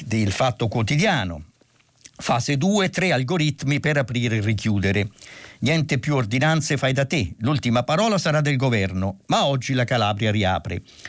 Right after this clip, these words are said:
Blitz a tappeto dei nas nell'orrore delle R S A". C'è un'intervista al ministro della giustizia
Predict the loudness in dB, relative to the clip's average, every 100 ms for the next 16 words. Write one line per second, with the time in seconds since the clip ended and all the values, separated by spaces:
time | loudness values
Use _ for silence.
0 | -8 -2 -2 0 -2 -2 -2 -2 -2 0
1 | 0 2 0 -2 -4 -6 -4 -2 2 2
2 | 2 2 2 2 2 2 2 0 -2 -2
3 | -4 -4 -6 -8 -16 -16 -16 -6 0 2
4 | 2 2 0 2 0 0 0 2 2 0
5 | 2 2 2 2 0 0 -2 -2 0 0